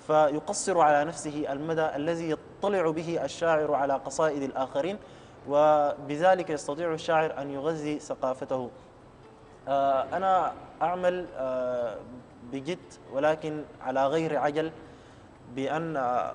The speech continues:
أخرج، آه، ديواني من فواحل أقحوان. هذا، آه، الديوان الذي أصور فيه كل ما جادت عليه الذكريات علينا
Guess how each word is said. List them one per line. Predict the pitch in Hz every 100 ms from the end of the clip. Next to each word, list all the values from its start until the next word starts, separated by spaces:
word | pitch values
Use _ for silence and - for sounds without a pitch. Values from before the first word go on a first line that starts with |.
| -
أخرج، | 170 175 151 147 151 156 - - - -
آه، | 123 123 117 87 104
ديواني | 131 131 147 151 147 139 131
من | 127
فواحل | - 135 143 143 143 127 -
أقحوان. | - - 139 151 156 156 - - - - -
هذا، | 147 156 151 156 143 -
آه، | 127 120 127
الديوان | 123 135 143 160 156 - - 117
الذي | 135 156 160 156 143
أصور | 139 185 180 170 151
فيه | 143 170 156 160 - - - - -
كل | 202 190
ما | 170 151
جادت | 147 165 165 165 165 - - 127
عليه | 139 160 160 160 160
الذكريات | 135 123 131 131 139 147 175 180 165 156 - - - - - - - - 123 123 - -
علينا | 147 160 208 180 165 170